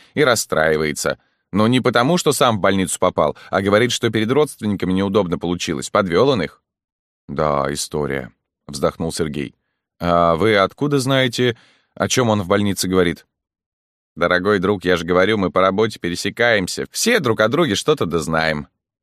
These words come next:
Сергей, понимающе закивал и посмотрел на своего помощника. Тот вопросительно поднял брови. Детектив цокнул языком в ответ и покачал головой.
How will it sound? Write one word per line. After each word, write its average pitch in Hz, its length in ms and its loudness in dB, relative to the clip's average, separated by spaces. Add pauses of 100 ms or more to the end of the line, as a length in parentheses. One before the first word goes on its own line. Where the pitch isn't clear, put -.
(280)
Сергей, 87 380 -2
понимающе 85 560 -4
закивал 78 440 0
и - 40 -4
посмотрел 76 500 -4
на 80 80 -4
своего 69 320 -6
помощника. 71 640 -8 (460)
Тот 92 200 2
вопросительно 107 680 0
поднял 85 360 -2
брови. 110 360 -2 (220)
Детектив 98 500 -2
цокнул 78 400 -2
языком 76 600 -2
в 82 60 0
ответ 85 440 -2
и - 100 -2
покачал 82 540 -2
головой. 73 440 -4